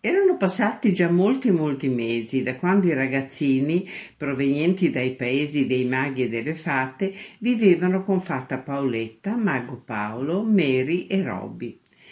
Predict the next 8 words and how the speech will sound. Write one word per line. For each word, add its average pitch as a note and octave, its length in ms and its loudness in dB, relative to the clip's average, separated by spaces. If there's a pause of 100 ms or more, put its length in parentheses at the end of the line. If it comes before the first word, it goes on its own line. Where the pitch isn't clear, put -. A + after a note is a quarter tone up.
(300)
Mago C4+ 340 0
Paolo D#3+ 460 2
doveva D#3 380 0
tornare C#3 520 0
al F3 120 0
paese C3 480 0
dei C#3+ 160 -2
maghi C#3+ 640 0